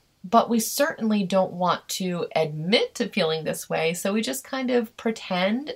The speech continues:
to the outside world that our life is exciting instead of actually making it exciting. And we get caught up in making our life that show. And with everything going on right now,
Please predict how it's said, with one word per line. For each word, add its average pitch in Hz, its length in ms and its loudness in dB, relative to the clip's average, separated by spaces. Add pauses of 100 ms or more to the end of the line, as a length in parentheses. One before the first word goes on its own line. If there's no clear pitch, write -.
to 220 100 0
the 190 160 -2
outside 170 480 0
world 226 400 0
that 185 160 2
our 185 120 2
life 175 360 -4
is 170 260 -8
exciting 220 720 -2 (300)
instead 190 260 0
of 196 80 2
actually 220 320 8
making 208 380 4
it 175 120 0
exciting. 143 680 -4 (580)
And 196 220 -2
we 202 400 0
get 214 380 -2
caught 220 340 2
up 339 360 0
in 196 300 0
making 185 320 0
our 214 140 2
life 180 300 -2
that 190 220 2
show. - 680 0 (220)
And 190 180 0
with 190 180 -2 (100)
everything 220 440 2
going 175 340 -2
on 294 260 0
right 196 240 2
now, 156 440 -2